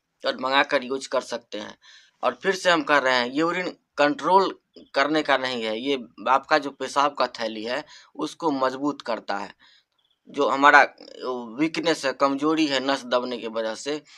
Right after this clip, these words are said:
तो ब्लैडर को थोड़ा मजबूत करता है। तो धीरे-धीरे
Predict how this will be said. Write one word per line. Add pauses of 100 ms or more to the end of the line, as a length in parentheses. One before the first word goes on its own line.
(260)
तो (200)
ब्लैडर
को (240)
थोड़ा
मजबूत
करता
है।
तो
धीरे-धीरे